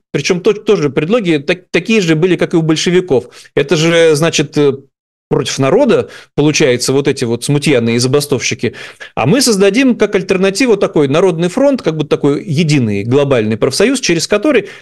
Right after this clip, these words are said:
рабочие и будут выступать, э, со своими пожеланиями,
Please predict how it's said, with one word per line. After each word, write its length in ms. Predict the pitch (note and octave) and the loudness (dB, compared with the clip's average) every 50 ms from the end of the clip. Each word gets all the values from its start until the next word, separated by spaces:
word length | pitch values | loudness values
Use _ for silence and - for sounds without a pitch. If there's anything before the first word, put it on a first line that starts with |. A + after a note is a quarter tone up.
| _ _ | _ _
рабочие 680 | - C#3+ D#3+ F3+ G#3+ D4 C#4 - - G3 F#3 F3 E3+ E3+ | -2 -2 0 0 0 0 0 0 0 0 0 0 0 0
и 320 | - A#3+ B3+ B3+ A#3+ A#3 | 0 0 0 2 2 2
будут 480 | G3+ E3+ F3+ F#3 D#3+ D#3+ D3+ - D#3+ - - - - - _ | 2 2 2 2 2 0 -2 -4 -8 -12 -14 -20 -20 -10 _
выступать, 540 | - C#3 C#3 C#3 - D3 D3+ C#3 B2+ B2+ - | -4 -2 -2 0 0 0 2 0 0 0 0
э, 380 | C3 B2 B2 A#2+ - - - D3+ | 0 2 2 2 0 -2 -2 -2
со 120 | - D#3 | -2 0
своими 500 | - E3 D3 C3 B2 A#2+ A#2 A2 - - _ _ | 0 2 2 2 2 2 0 -2 -4 -8 _ _
пожеланиями, 760 | - F#3+ E3 F3 F#3+ D#3+ C3 A#2+ A#2 A2+ A2 G#2+ A2 G#2+ G#2+ | 0 2 2 4 4 4 2 2 0 -2 -2 -2 -2 -4 -6